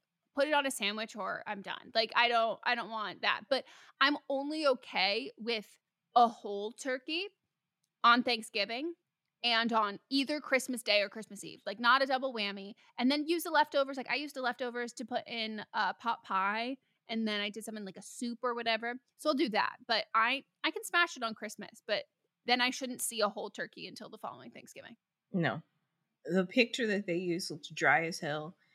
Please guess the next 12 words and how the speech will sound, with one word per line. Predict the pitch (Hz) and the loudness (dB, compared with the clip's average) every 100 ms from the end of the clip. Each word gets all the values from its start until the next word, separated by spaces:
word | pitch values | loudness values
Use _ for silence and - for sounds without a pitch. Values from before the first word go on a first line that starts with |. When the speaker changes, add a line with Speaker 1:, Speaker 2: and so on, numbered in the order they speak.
| _ _ _ - | _ _ _ 6
Speaker 1:
Why | 170 180 554 | 10 10 10
are | |
Speaker 2:
Um, | 539 | 8
Speaker 1:
there | 440 | 6
grapes? | 240 220 - 254 - - 139 - - - | 4 -6 -10 -10 -10 -8 -6 -6 -8 4
<laughs> | 254 - - - - _ _ _ _ _ _ _ _ _ _ _ | 4 4 -6 -14 -20 _ _ _ _ _ _ _ _ _ _ _
Speaker 2:
<laughs> | - - 381 - - - _ _ - | 0 4 4 2 -18 -20 _ _ -6
So | - 262 226 214 202 - | 2 10 12 12 8 8
I'm, | 202 220 220 - - | 8 8 4 -2 4
a-, | - - | 4 8
after, | 190 214 - 247 226 220 202 - | 6 6 4 4 6 6 4 2
um, | 180 180 175 165 160 | 2 2 2 -2 -6